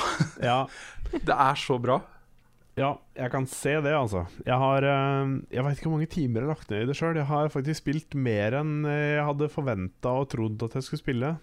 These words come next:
Speaker 2: Nå er det vel oppe i mellom ti og femten timer, tenker jeg. Eh,
Speaker 1: Mm.
Speaker 2: jeg satt rett og slett og grinda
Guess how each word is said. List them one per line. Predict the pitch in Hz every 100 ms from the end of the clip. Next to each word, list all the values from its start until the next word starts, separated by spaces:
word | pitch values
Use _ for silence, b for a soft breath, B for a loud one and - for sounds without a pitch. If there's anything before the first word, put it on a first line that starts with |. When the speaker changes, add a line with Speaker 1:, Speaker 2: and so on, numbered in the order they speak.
| 139
Speaker 2:
Nå | 135
er | 120 113
det | 123
vel | 139
oppe | - 123
i | 120 120 120 120 120
mellom | 120 117 120
ti | - 107
og | 113
femten | 123 92 -
timer, | 113 107 82 82
tenker | 87 - 156
jeg. | B B -
Eh, | 120 120 117
Speaker 1:
Mm. | 117 113 113 113 113
Speaker 2:
jeg | 131 135
satt | - 131 -
rett | 120 - 143
og |
slett | - 127 - - -
og | - 135 131 156 B B B B B - -
grinda | 175 151 110 95 143